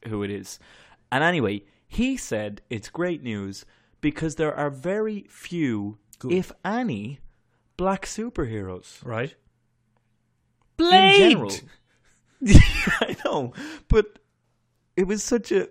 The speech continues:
Speaker 1: I just thought it was such a thick statement to make because you have Falcon, you have Black Panther, you have Luke Cage, you have, you know, there's no end. Blade!
Speaker 2: Valkyrie.
Speaker 1: Uh, to quote you, Valkyrie.
Speaker 2: Uh, War
Speaker 1: Like,
Speaker 2: Machine.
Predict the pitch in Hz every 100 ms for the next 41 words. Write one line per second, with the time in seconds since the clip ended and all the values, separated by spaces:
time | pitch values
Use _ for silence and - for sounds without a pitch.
0 | - 175 175 247 - 226 190 - 196 190
1 | - - - - - 196 220 196 143 147
2 | 151 180 127 - - 135 - 139 113 113
3 | - - _ _ _ 147 143 139 123 -
4 | 123 135 - 151 156 117 110 101 101 95
5 | _ - 101 - - 127 131 143 135 143
6 | 110 98 98 101 101 - - 131 147 143
7 | 139 117 101 110 107 104 - - - -
8 | 185 160 156 156 202 214 - 156 156 -
9 | - 226 330 381 339 302 160 160 - 156
10 | 151 104 101 - - 127 120 - _ _
11 | _ _ 113 113 117 - 123 127 147 151
12 | 165 208 - 120 117 131 147 175 - -
13 | 139 135